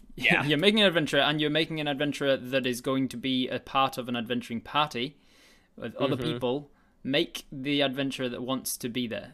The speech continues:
Speaker 2: <laughs>
Speaker 1: Exactly. Exactly. So, uh, uh, that's what's going on. And so it's like, yeah, we have this, we got, we got the main story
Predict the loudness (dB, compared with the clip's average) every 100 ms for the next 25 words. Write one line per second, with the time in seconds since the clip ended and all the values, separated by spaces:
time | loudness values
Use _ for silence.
0 | -16 -16 -16 -20 -20 _ -20 -8 -2 0
1 | 4 4 2 0 -2 -2 -8 -6 0 0
2 | 0 -4 -6 0 2 2 -2 -10 -20 -20
3 | -20 -20 -4 2 2 4 4 6 6 6
4 | 6 8 10 10 8 6 4 4 6 8
5 | 8 6 8 6 6 4 4 4 2 0
6 | -10 0 4 4 2 0 0 -2 -2 -2
7 | -2 -4 -4 -6 -6 -8